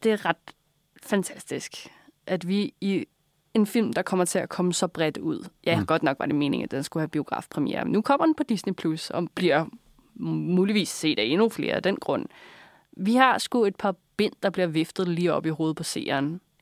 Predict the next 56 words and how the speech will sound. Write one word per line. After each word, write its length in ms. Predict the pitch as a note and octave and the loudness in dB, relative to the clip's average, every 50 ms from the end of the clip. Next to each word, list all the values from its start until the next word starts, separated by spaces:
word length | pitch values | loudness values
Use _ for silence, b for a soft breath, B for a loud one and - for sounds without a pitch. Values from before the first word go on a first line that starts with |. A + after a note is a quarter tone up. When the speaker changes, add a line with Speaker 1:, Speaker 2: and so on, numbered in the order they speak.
| _ _ - | _ _ -2
Speaker 1:
en 120 | G3+ G3 | 0 2
gang 200 | C#3 C#3 C#3 - | 2 2 0 0
for 80 | - - | -2 -6
alle. 380 | - - G#2 - D#3 E3+ F3+ - | -4 -4 -2 -2 -2 -4 -4 -6
Og 120 | - G3+ | -8 -8
til 360 | - - B3 - A3+ A#3 B3+ - | -6 -8 -8 -8 -6 -6 -2 0
en 240 | - C4 B3 - - - _ _ - - - - A3+ A3 | 0 0 0 -2 -6 -16 _ _ -20 -16 -10 -8 -4 0
virkelig 280 | A#3+ D#4+ F4 E4+ D#4+ - - | 0 0 0 0 -2 -2 0
ung 240 | - C#4 C#4+ C#4+ - _ - - G#3+ - - | 0 0 0 0 -8 _ -16 -16 -12 -10 -10
kvinde, 400 | - - - G#3+ G3 A3 A3+ G#3+ - _ - - | -10 -4 -2 0 2 2 2 0 -2 _ -20 -8
Speaker 2:
Mm. 120 | - D3 C3 | -2 0 2
Speaker 1:
der 140 | F3 G#3+ - | 4 4 2
ikke 320 | - D4 D#4+ D4+ - - - - | 2 0 -2 -2 -4 -12 -14 -12
har 160 | - - - A3+ | -8 -2 -2 -2
styr 260 | - - - F#3+ - | -2 0 -2 -2 -2
på 100 | - - | -2 -4
det 120 | - D#3 | -4 -2
her 120 | E3+ E3 - | -2 0 0
endnu, 260 | - E3 E3+ E3 - | 0 0 0 0 0
og 80 | F3+ | 0
som 140 | - A3 G#3 | 2 0 0
synes, 220 | - - C#4 B3+ - | 2 2 0 0 2
det 80 | C4 | 0
er 40 | A#3 | 0
meget, 160 | G3 - - - | 2 2 0 0
meget 160 | - - - | 0 -2 -4
pinligt. 400 | - - F3 D3 D3 D#3 - - B B B B B B B B B B B B - | -4 -4 -2 0 0 -2 -4 -6 B B B B B B B B B B B B -4
Det 120 | - - - | 0 2 4
er 40 | C4 | 4
det 80 | D#4+ | 4
jo 180 | E4 C#4+ A#3 A#3+ | 4 2 2 -2
selvfølgelig 460 | - A#3 - - D4+ C#4+ D4 D4+ - | -8 -8 -2 0 0 0 0 0 0
ikke, 200 | C#4 B3+ - - - | -2 -4 -4 -6 -2
men 220 | - A#3 A3 G3+ | 0 2 2 2
det 120 | G3 B3 A#3+ | 2 2 4
her 180 | A#3+ A#3+ - - - - | 4 4 2 2 -2 -6
skal 180 | - - B3 | -6 0 2
jo 80 | A3 G#3+ | 2 2
også 160 | A#3 A3+ - | 2 0 0
forestille 420 | - A#3 A3+ A#3 - - A3+ - | 0 0 0 2 0 -2 0 0
at 140 | E3 D#3+ C#3+ | 0 0 2
være 340 | D#3+ D3+ D3 D#3+ G#3 A#3 A#3 - _ _ - | 2 4 4 6 4 4 2 -2 _ _ -6
helt, 260 | - C4+ C4 - - | -2 -2 -2 -2 -2
helt 220 | - G3 E3 - - | -4 -4 -4 -4 -4
i 40 | |
starten 400 | F3 - - F#3 D#3+ - - F3+ | -4 0 2 2 2 2 2 0
nullerne. 440 | E3+ E3 D3+ - - D#3+ D#3+ D#3+ F3 - _ _ _ - | 2 2 0 0 0 -2 -2 -2 -4 -8 _ _ _ -6
Og 80 | - | 0
der 60 | - | 2
er 340 | G3 G#3+ A3 A3 A3+ A#3+ A#3+ - _ - _ _ _ - | 4 4 6 6 6 4 2 -2 _ -20 _ _ _ -8
snakken 500 | - - - F3+ D3 C#3 - - G#3 F#3 | -6 -6 -4 -2 -2 -4 -2 0 0 0
også 180 | F3+ F3 - F#3 | 0 0 -2 -2
en 80 | E3 - | -4 -4
anden, 260 | - - D#3+ F3+ A3 A3+ | -4 -4 -2 0 0 0
end 200 | F#3+ E3+ E3 D3+ | 0 0 -2 -2
vi 160 | C#3+ C3 | -4 -8